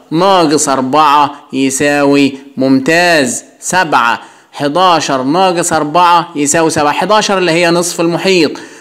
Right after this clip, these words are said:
والأربعة اللي هي العرض، يتبقى سبعة. إذا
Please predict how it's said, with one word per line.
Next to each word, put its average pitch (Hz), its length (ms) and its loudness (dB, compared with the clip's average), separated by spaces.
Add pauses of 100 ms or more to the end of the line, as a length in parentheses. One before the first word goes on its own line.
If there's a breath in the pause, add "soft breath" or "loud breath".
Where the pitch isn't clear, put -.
(100)
والأربعة 180 760 2
اللي 151 160 -2
هي 180 140 0
العرض، 160 460 2 (640 soft breath)
يتبقى 143 640 -2
سبعة. 139 480 0 (340 loud breath)
إذا 143 260 0